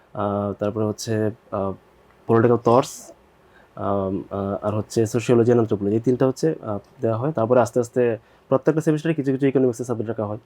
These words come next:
আহ, যেমন সেকেন্ড সেমিস্টারে আমরা ম্যাক্রো ইকোনমিক্স, আহ, তারপরে, আহ, আস্তে আস্তে পাবলিক ফাইন্যান্স, আহ, ইন্টারন্যাশনাল ট্রেড,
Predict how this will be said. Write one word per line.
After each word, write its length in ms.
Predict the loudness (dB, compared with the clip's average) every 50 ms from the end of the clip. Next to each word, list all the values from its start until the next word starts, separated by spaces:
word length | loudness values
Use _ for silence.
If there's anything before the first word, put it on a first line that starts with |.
| _ _ _ _ _ _ _ _ _ -8
আহ, 160 | -6 -4 -2
যেমন 180 | 0 0 -2 -2
সেকেন্ড 280 | -2 -2 -4 -4 -2
সেমিস্টারে 340 | -2 -4 -4 -4 -2 -2 -2
আমরা 160 | 0 0 -2
ম্যাক্রো 260 | -2 -2 -2 -2 -4 -4
ইকোনমিক্স, 460 | -2 -2 -2 0 -2 -2 -4 -8 -14 _ _ -20 -20 -20 -18 _
আহ, 180 | -6 -2 -2 -2
তারপরে, 420 | 0 -2 -2 0 0 0 0 0
আহ, 340 | 0 -2 -4 -6 -4 -2 -2
আস্তে 160 | -4 -4 -6
আস্তে 120 | -6 -6 -4
পাবলিক 300 | 0 0 0 0 0 -2
ফাইন্যান্স, 560 | 0 0 0 2 0 0 -2 -4 -6 -12 -20 _ _ _ _ _ _ -10
আহ, 300 | -6 -4 -2 -2 0 -2 -4 -6 -10 -18 -14 -8 -4
ইন্টারন্যাশনাল 360 | -2 0 0 0 0 -2 -2
ট্রেড, 360 | 0 0 0 2 2 0